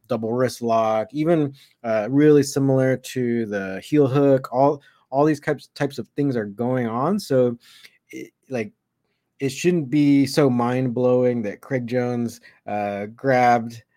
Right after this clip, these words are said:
on one side of his legs, so grabbed the toes on one side and then grabbed the heel on the other side, so reaching between his legs. Uh, and, but the other thing I want you to pay attention to is how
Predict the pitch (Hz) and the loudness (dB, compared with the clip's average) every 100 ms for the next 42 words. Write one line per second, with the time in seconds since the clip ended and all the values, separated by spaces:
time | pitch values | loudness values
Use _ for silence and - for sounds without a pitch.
0 | _ 107 113 127 139 143 139 131 127 131 | _ -10 -4 -2 2 2 4 2 0 2
1 | 135 135 127 135 123 127 147 123 147 147 | 2 2 0 0 0 0 0 2 -2 0
2 | 156 151 151 139 117 110 110 113 127 143 | 4 6 4 2 -2 -4 -6 -8 -2 0
3 | 139 131 113 113 147 147 135 139 139 135 | 2 2 0 -4 -2 -2 0 2 2 0
4 | 117 123 123 110 107 - 139 131 131 131 | -4 -6 -6 -8 -8 -4 -2 -2 0 2
5 | 127 120 - _ _ _ _ _ _ _ | 2 -2 -14 _ _ _ _ _ _ _
6 | _ _ _ _ - 117 110 - 117 120 | _ _ _ _ -6 -4 -4 -6 -4 -4
7 | 120 117 - - _ - 139 135 147 160 | -4 -8 -16 -20 _ -4 -2 2 4 4
8 | 147 147 151 131 120 117 117 127 127 - | 4 -2 -4 -8 -8 -6 0 0 0 -6
9 | - 127 127 120 - 123 120 117 113 110 | -6 -2 -2 -4 -8 -6 -4 -2 -4 -6
10 | 120 117 175 208 208 196 120 120 120 - | -4 -2 0 0 -2 -4 -4 -2 -4 -12
11 | _ - 135 131 117 - _ - - 139 | _ -6 -2 0 -2 -10 _ -16 -4 0
12 | 139 135 131 123 | 2 4 2 -2